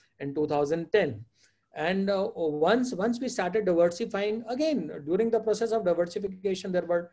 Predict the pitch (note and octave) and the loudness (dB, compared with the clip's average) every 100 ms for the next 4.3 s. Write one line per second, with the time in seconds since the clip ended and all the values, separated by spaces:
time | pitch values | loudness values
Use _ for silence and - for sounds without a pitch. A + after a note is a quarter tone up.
0 | _ _ - F#3+ F3+ F3 - D#3+ D#3 D#3 | _ _ -4 -2 0 -2 -4 -4 -4 0
1 | F3+ F3+ F3+ F3+ E3 E3+ F3 G3 _ _ | 0 0 -2 2 4 4 2 -14 _ _
2 | _ D#3 D#3+ E3+ E3+ D#3+ D#3+ D3 - _ | _ -10 0 2 2 2 2 2 -6 _
3 | D3+ C#3 G3+ G3 G3 F#3+ E3+ C#3 D3 C#3+ | -2 2 2 4 4 4 0 -2 -4 -4
4 | C3 B2+ | -4 -4